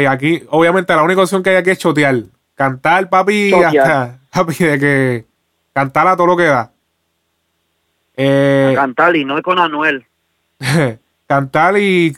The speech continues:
Speaker 1: y fi-, y featuring los federales. Hacer el remix de, de
Speaker 2: <laughs>
Speaker 1: Bebé.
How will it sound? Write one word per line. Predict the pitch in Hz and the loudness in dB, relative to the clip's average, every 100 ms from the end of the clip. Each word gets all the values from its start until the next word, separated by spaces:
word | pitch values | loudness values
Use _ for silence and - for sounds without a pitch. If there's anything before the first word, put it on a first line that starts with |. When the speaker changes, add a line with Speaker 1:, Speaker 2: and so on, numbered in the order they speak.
| - | -4
Speaker 1:
y | 156 | -2
fi-, | 143 160 | 2 2
y | 151 139 | 2 0
featuring | 147 160 185 190 | 2 0 2 2
los | 185 - | 0 0
federales. | 143 131 143 143 120 110 _ _ _ | 2 2 2 0 -2 -10 _ _ _
Hacer | 135 131 156 | -4 0 0
el | 170 | 0
remix | 165 160 143 131 | 0 0 0 -2
de, | 135 131 135 | 0 2 2
de | |
Speaker 2:
<laughs> | 135 | 2
Speaker 1:
Bebé. | 139 131 131 120 | 2 2 2 -2